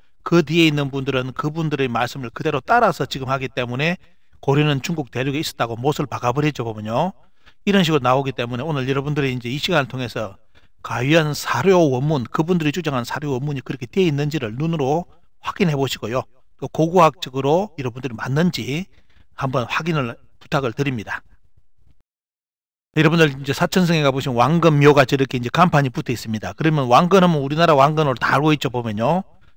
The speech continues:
여러분들 왕건하면 우리나라의 고려 태조 왕건이다. 누구나 이렇게 생각할 수 있습니다. 자, 여러분들 사천성 여기 왕건묘는 어, 여러분들 어디 있느냐면 여기 보십시오. 여러분들 지도에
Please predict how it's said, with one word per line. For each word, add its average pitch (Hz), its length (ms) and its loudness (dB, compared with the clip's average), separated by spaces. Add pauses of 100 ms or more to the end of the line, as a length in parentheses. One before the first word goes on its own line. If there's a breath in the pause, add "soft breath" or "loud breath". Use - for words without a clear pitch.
(160)
여러분들 127 520 -2
왕건하면 147 580 0
우리나라의 139 420 0
고려 131 240 -4
태조 151 300 0
왕건이다. 127 580 2 (300 soft breath)
누구나 165 240 4
이렇게 156 160 2
생각할 139 340 -2
수 - 100 -10
있습니다. 101 500 -12 (1400)
자, 117 220 -6
여러분들 156 260 2
사천성 165 640 2
여기 156 160 2
왕건묘는 143 720 4
어, 135 380 -6
여러분들 127 360 -4
어디 123 200 -4
있느냐면 151 380 0
여기 143 140 -4
보십시오. 127 560 -4
여러분들 139 320 -4
지도에 156 520 0